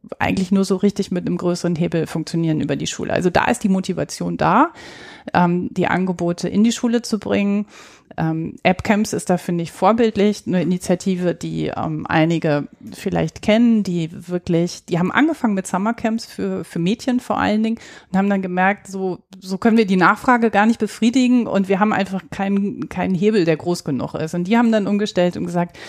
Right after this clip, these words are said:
wir entwickeln jetzt Unterrichtsmaterialien für Lehrkräfte, äh, die möglichst selbsterklärend sind, äh, die man auch ohne größere Schulung einsetzen kann, wenn man sich das zutraut. Einfach um, um, ähm,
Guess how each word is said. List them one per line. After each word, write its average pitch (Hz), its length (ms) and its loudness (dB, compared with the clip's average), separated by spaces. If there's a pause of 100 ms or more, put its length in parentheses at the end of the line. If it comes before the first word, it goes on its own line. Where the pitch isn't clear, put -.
(260)
wir 190 180 2
entwickeln 202 400 2
jetzt 175 180 -4
Unterrichtsmaterialien - 1120 0
für 180 140 -4
Lehrkräfte, 170 760 -2 (480)
äh, 160 220 0
die 175 160 -2
möglichst 180 340 0
selbsterklärend 156 840 0
sind, - 460 -4
äh, 160 360 0
die 175 120 -4
man 170 180 0
auch - 180 2
ohne 190 240 2
größere 175 340 0
Schulung 208 440 2
einsetzen 156 540 2
kann, 147 220 -2
wenn 151 100 -2
man 147 160 2
sich 160 140 -6
das - 180 -4
zutraut. - 520 -2
Einfach 180 400 2
um, 180 440 -2
um, 165 460 -2
ähm, 156 360 -4